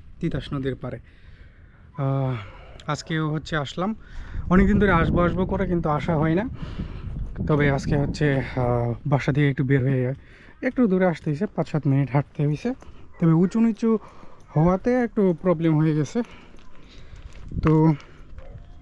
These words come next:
এই হচ্ছে মেসিনার দৃশ্য,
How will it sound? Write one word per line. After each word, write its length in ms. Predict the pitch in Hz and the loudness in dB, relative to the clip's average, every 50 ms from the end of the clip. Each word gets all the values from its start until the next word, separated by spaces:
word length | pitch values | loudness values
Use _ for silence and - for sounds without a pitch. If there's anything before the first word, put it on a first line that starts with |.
| - - - | -12 -4 0
এই 200 | 165 160 160 147 | 2 4 4 4
হচ্ছে 380 | 156 151 - - - 160 156 143 - - - - - - - - - - - - - - - - - - - - - | 2 0 -2 -4 -2 -2 -2 -2 -4 -8 -16 -16 -14 -14 -12 -12 -12 -12 -12 -14 -14 -16 -16 -18 -18 -18 -16 -10 -4
মেসিনার 580 | 131 135 147 143 131 - 160 147 143 143 135 123 | -2 0 0 0 -2 -2 -2 -2 -2 -2 -4 -6
দৃশ্য, 460 | 120 131 135 - - - 208 233 220 | -8 -8 -8 -8 -6 -6 -4 -4 -4